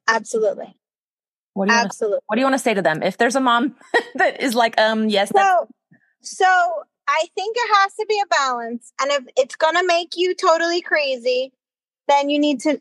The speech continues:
Speaker 1: to either, like, do some combo or just not breastfeed your baby. Okay, so I'll tell you, I'm not a breastfed baby.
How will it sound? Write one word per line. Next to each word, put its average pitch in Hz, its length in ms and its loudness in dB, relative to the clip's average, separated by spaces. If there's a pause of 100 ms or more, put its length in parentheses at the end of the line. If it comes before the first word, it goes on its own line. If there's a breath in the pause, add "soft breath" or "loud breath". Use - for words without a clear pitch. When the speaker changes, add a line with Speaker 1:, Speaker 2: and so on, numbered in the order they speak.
(160)
Speaker 1:
to 285 400 2
either, 262 380 2
like, 233 320 0 (240)
do 269 200 0
some 330 260 2
combo 294 760 2 (480)
or 330 200 2
just 381 220 -4
not 349 300 2
breastfeed 359 380 -2
your 359 100 -2
baby. 302 180 2
Okay, 247 260 0
so 220 120 -2
I'll 240 120 2
tell 226 200 0
you, 180 80 -4 (100)
I'm 240 300 0
not 262 200 2
a 247 40 0
breastfed 226 440 -2
baby. - 280 -10